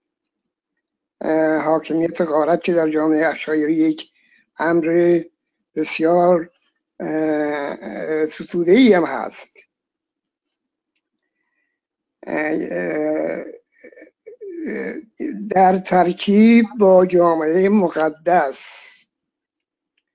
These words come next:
به اصطلاح جامعهٔ شرعی که در تمام جز-، در تمامی جزئیات زندگی خصوصی و اجتماعی مردم،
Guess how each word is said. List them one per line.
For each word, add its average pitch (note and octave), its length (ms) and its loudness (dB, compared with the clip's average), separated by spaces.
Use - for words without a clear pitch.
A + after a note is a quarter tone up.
به D#3 120 -2
اصطلاح D#3+ 460 -4
جامعهٔ D#3 480 -2
شرعی C#3 720 -6
که D#3+ 120 -6
در D#3+ 180 2
تمام G3+ 580 2
جز-، F3 400 -2
در E3+ 160 2
تمامی D#3+ 600 0
جزئیات F3+ 880 0
زندگی F3 600 0
خصوصی D#3+ 840 -8
و E3+ 60 2
اجتماعی F3 760 2
مردم، E3+ 760 0